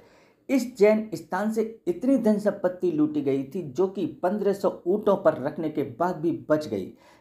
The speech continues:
जिन्हें आक्रमणकारी लेकर भी नहीं जा सके। एक अति प्राचीन राज्य के अतिशयकारी मंदिर की है, जहाँ का वैभव का अंदाजा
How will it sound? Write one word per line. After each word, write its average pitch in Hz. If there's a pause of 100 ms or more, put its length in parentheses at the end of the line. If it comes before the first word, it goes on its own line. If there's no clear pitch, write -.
(120)
जिन्हें 220
आक्रमणकारी 185
लेकर 165
भी 165
नहीं 135
जा 117
सके। 92 (540)
एक 240
अति 214
प्राचीन 190
राज्य 170
के 202 (320)
अतिशयकारी 190
मंदिर 160
की 170
है, 160
जहाँ 160
का 160 (220)
वैभव 165 (340)
का 208
अंदाजा 180